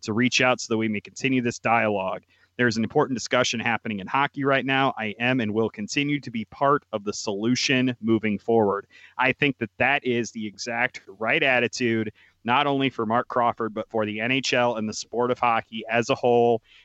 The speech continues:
I thought his apology was heartfelt. I thought it was sincere. And although I do want to add the small caveat that my opinion of the apology doesn't ultimately matter, the only one that really matters is the players that he hurts.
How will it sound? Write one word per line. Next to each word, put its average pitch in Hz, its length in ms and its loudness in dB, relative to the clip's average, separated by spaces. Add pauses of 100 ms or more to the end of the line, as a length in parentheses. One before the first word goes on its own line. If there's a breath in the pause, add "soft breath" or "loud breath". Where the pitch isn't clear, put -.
(140 soft breath)
I 120 460 2 (300)
thought 135 240 2
his 131 280 -2
apology 123 600 -2
was 104 180 -8
heartfelt. 160 640 -2
I 113 100 -6
thought 117 240 0
it - 20 -2
was 110 200 -4
sincere. 139 760 0 (460 soft breath)
And 127 460 2 (120)
although 131 320 4
I 131 80 4
do 131 200 0
want 143 200 4
to 127 100 -2
add 127 280 0
the 113 80 -8
small 131 420 0
caveat 127 760 -2
that 113 200 -6
my 131 280 2
opinion 117 460 -2
of 101 100 -10
the 110 120 -6
apology 110 540 -2
doesn't 110 300 -4
ultimately 117 480 0
matter, 120 320 2
the 110 140 -4
only 120 180 0
one 113 140 0
that 117 120 -8
really 117 280 0
matters 131 640 0
is 110 100 -10
the 107 100 -8
players 117 500 -2
that 113 160 -4
he 104 100 -8
hurts. 135 480 2